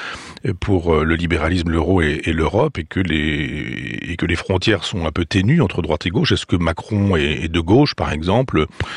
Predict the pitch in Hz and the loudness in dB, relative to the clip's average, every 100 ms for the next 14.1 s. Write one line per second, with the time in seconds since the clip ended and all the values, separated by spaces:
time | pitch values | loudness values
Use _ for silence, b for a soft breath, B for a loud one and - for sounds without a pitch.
0 | B B 90 - - 90 87 87 85 98 | B B -2 -2 0 0 0 2 2 2
1 | 85 80 80 76 95 123 123 92 85 82 | 0 0 -2 2 2 2 0 -2 0 0
2 | 82 82 80 71 - 82 80 80 98 87 | 0 0 -2 -4 -4 -4 -2 2 2 2
3 | - 95 87 90 87 95 92 110 98 107 | 2 0 0 0 0 0 2 2 4 4
4 | 85 98 117 104 120 95 87 90 95 98 | 2 2 4 4 4 2 0 2 2 2
5 | 92 90 92 123 147 98 - 101 - 87 | 2 4 4 4 4 2 0 -2 0 0
6 | 85 120 - 95 87 85 - 104 87 85 | 2 2 2 0 0 -2 0 0 2 0
7 | - B B B B B - 95 - 87 | -2 B B B B B -2 0 2 0
8 | - 135 117 87 - 110 123 101 85 85 | 0 -2 0 0 2 2 2 -2 0 2
9 | 80 85 82 85 85 80 98 92 110 90 | 2 0 0 2 2 2 2 4 4 2
10 | 87 85 87 98 85 80 78 80 82 78 | 0 0 2 2 2 0 0 -2 -2 0
11 | 78 80 98 - 80 78 78 76 78 - | 0 2 0 0 -2 0 -2 -2 -4 -4
12 | 78 - 90 82 82 82 76 87 95 87 | -4 -2 -2 -2 -2 -2 0 0 0 0
13 | 80 78 78 - - 87 95 104 151 95 | 0 0 -4 -4 -2 0 2 2 2 0